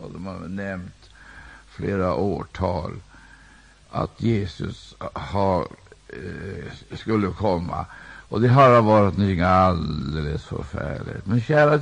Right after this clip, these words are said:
vad, vad, vad, vad har, vad det för, vad, det, det spelar väl ingen roll.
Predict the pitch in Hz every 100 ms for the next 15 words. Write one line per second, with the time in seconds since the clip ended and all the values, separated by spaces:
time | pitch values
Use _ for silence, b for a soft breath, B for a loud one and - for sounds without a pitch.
0 | 143 - - 151 151 - - - - 156
1 | 151 160 - 165 175 160 - 165 180 208
2 | 202 226 220 208 B B B - - -
3 | 170 175 196 190 202 196 226 233 226 214
4 | 190 170 139 98 - -